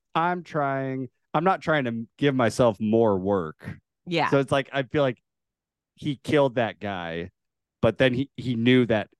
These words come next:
Speaker 1: once he learned who that guy was, he's like, "As I've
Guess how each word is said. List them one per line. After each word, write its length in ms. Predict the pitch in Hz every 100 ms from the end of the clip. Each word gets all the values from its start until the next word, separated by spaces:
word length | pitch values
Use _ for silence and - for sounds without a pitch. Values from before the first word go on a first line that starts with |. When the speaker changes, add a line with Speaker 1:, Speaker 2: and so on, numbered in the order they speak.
| _ _
Speaker 1:
once 300 | 123 147 139
he 80 | 120
learned 300 | 107 123 120
who 100 | 113
that 220 | 104 98
guy 180 | 104 98
was, 460 | 90 95 87 76
he's 200 | 87 85
like, 400 | 85 80 82 - - _ _ _ _ _ _ _ _ _ _ _
"As 280 | 131 135 123
I've 240 | 113 104